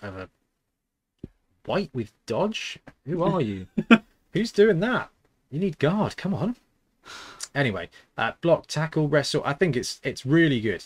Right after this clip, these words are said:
Speaker 1: Like, it pops brilliantly. The design's really solid.
Speaker 2: Yeah, I love
Speaker 1: Uh,
Speaker 2: these.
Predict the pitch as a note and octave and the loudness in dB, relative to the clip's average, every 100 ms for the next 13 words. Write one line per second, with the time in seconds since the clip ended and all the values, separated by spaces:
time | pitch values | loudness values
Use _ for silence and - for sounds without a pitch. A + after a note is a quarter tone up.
0 | - A#2+ A#2 A2+ - E3 - - - D3 | -8 -4 -4 -6 -2 2 2 0 -2 2
1 | C#3+ C3 C3 B2+ A#2+ _ - A2 A2 C3+ | 4 2 0 0 -2 _ -8 -4 0 2
2 | C#3 B2 B2+ A#2 - A2+ A#2 - _ _ | 2 0 0 0 -2 -2 -2 -6 _ _
3 | _ _ _ C#3+ C3+ B2+ A2+ G#2 G#2 B2 | _ _ _ 2 6 6 4 2 0 -2
4 | - | -12